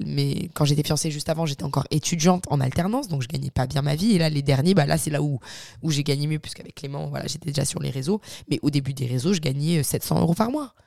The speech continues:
Mais parce que ça faisait kiffer, en fait. Et je me suis dit, tant pis, ben, ça veut dire plus petits appartements. Parfois, je vivais dans des studios. Parfois, je vivais chez l'habitant quand j'étais au pair. Euh, parfois, je suis retournée chez ma mère.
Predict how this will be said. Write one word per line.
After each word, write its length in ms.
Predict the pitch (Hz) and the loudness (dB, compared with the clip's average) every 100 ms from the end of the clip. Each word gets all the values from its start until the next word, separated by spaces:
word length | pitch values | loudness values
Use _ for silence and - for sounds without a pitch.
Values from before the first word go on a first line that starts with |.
| _ _ _ _ - | _ _ _ _ -2
Mais 60 | 170 | 0
parce 180 | 151 | 0
que 80 | - | 0
ça 120 | - | -2
faisait 140 | 147 160 | 0 -2
kiffer, 320 | 247 - 311 | -4 2 2
en 80 | 214 | 2
fait. 260 | - 175 | -2 -4
Et 40 | 156 | -6
je 80 | 143 | -6
me 60 | |
suis 120 | 143 | -6
dit, 100 | 170 | -6
tant 160 | - 233 | -2 -2
pis, 180 | - 311 | 0 2
ben, 320 | 180 - 143 | 2 2 0
ça 120 | 147 | 0
veut 80 | 139 | -2
dire 160 | 143 - | -2 -2
plus 100 | 170 | -2
petits 240 | - 160 | -4 0
appartements. 520 | 143 - - 147 147 170 | 0 0 0 4 6 6
Parfois, 240 | 147 143 | 4 2
je 80 | 139 | 0
vivais 220 | 131 139 | 0 2
dans 120 | 131 | 2
des 120 | 131 | 0
studios. 440 | 123 - 131 151 196 - - - | -4 -4 2 4 4 0 -6 2
Parfois, 240 | 156 - | 2 4
je 60 | 147 | 0
vivais 200 | 147 147 | 2 0
chez 140 | 143 | 0
l'habitant 560 | 139 131 127 - 135 147 | -2 -4 -4 -2 -2 -4
quand 160 | - | -4
j'étais 220 | 127 127 - | -4 -4 -8
au 60 | |
pair. 320 | - 151 196 - - - - | -2 2 2 -2 -14 -14 0
Euh, 200 | 135 - | 2 2
parfois, 220 | - - | -2 0
je 40 | 160 | 0
suis 80 | 151 | 0
retournée 260 | - 139 | -2 -2
chez 140 | 135 143 | -2 -2
ma 120 | 139 | -2
mère. 300 | 139 185 | 0 0